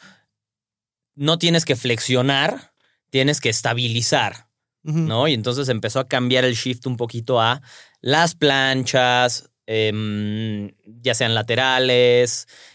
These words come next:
Speaker 1: eh, los ejercicios de estabilidad, como, como ejercicio principal porque no quieres flexionar tu columna porque es peligroso.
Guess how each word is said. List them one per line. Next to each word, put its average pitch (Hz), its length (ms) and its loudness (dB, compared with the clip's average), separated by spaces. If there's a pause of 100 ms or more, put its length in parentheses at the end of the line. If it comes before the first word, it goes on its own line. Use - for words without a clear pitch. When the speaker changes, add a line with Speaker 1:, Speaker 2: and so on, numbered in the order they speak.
(160)
Speaker 1:
eh, 110 260 -2
los 113 160 -2
ejercicios 131 580 0
de 127 60 0
estabilidad, 123 1080 0 (760)
como, 123 300 0
como 127 300 0
ejercicio 135 460 -2
principal 131 520 0
porque 113 400 -6 (100)
no 117 220 -8
quieres 135 300 -4
flexionar 110 340 -6
tu 113 100 -8
columna 113 360 -4
porque 104 220 -10
es 104 60 -6
peligroso. 95 560 -10